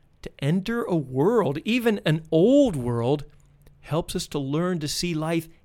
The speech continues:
in all its complexity, to see a bigger context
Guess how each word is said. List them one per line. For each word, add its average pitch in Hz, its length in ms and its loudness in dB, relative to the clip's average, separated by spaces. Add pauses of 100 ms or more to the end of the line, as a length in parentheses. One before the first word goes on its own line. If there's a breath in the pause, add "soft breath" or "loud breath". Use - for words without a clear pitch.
(100 soft breath)
in 180 180 0 (140)
all 214 560 0
its 196 180 -4
complexity, 147 920 -8 (360)
to 160 80 0
see 202 360 -2
a 160 120 0
bigger 196 560 0
context 165 880 -6